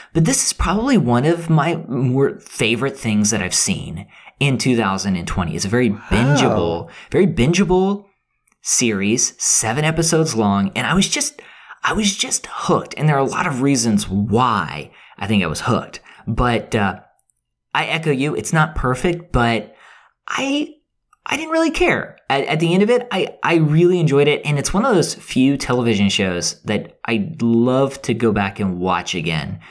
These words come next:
Speaker 1: just because I, I think it is that well done.
Speaker 2: Well, uh, let, we can start, uh, right off the bat with one of the reasons why this show is so good at hooking people. We, and I think reason number one has to be,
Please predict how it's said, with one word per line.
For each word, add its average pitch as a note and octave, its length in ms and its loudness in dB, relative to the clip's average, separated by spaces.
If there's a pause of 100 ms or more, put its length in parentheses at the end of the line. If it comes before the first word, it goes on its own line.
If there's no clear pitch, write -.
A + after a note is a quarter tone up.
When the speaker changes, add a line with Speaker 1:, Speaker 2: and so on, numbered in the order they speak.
(260)
Speaker 1:
just E3 220 0
because A#2+ 220 -2
I, G#2 220 -2
I G#2 80 -4
think G#2 160 -2
it G2+ 60 0
is G#2+ 280 2
that A2 200 -2
well A2 140 -2
done. - 360 -6 (800)
Speaker 2:
Well, F3 380 4
uh, E3 320 2
let, A#3+ 200 -2
we A3 180 0
can A#3+ 140 2
start, F3 500 -2 (160)
uh, D3+ 240 0
right D#3+ 140 2
off D3+ 120 0
the C3+ 80 -6
bat C3+ 300 -4
with B2+ 140 -2
one D3 160 2
of D3 80 0
the C3 80 -2
reasons B2+ 360 0
why A2+ 320 -2
this A2 220 -4
show A#2 360 0
is A2 200 -2
so C3 220 0
good A2+ 240 -2
at - 180 -8
hooking B2 360 -2
people. A2+ 500 -6
We, C#3 380 0
and C#3 340 -2
I - 40 0
think - 340 -2
reason D#3 340 0
number D#3 200 0
one C#3 280 0
has G#2 260 -6
to C3+ 80 -6
be, A2 420 -4